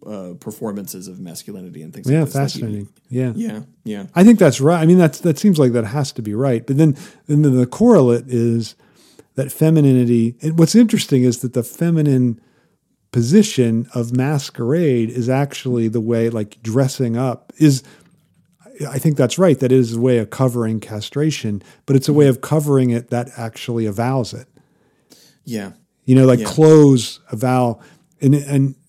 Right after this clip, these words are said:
Speaker 2: you know, Alenka has this, or not Alenka, sorry, Jennifer Friedlander, I've talked about it before, I think, uses this example of, of the,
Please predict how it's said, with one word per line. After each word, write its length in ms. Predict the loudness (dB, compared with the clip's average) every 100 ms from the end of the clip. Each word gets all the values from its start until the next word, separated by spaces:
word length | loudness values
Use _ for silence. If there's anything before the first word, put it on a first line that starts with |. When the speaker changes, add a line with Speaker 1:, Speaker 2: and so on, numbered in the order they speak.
| -2
Speaker 2:
you 100 | 0
know, 220 | 2 2
Alenka 640 | 4 2 2 2 0 -4 _ _ _ _ _
has 300 | -6 -4 -4
this, 320 | -6 -12 -12 -10
or 80 | -4
not 160 | -2 -2
Alenka, 340 | -4 -8 -10
sorry, 320 | -10 -8 -8
Jennifer 380 | -6 -2 -2 -2
Friedlander, 560 | -8 -4 -2 -2 -2 -4
I've 100 | -6
talked 280 | -6 -8 -8
about 180 | -10
it 60 | -8
before, 340 | -10 -8 -6
I 80 | -6
think, 340 | -6 -10 -10 -8
uses 280 | -8 -6
this 180 | -8 -10
example 580 | -10 -6 -6 -6 -8 -8
of, 200 | -10 -12 _ _ _ _ _ _ _ _ _ _ _ _
of 240 | -4 -4 -2
the, 300 | -4 -4